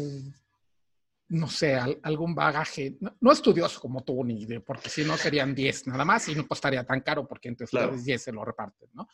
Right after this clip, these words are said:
Speaker 1: Pero ¿qué tan cierto será, será esto?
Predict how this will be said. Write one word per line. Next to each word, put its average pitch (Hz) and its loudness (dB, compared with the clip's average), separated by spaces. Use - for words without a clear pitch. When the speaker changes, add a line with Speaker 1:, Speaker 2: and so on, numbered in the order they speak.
Speaker 1:
Pero 262 0
¿qué 330 -4
tan 330 -10
cierto 190 2
será, 135 -10
será 165 -4
esto? - -12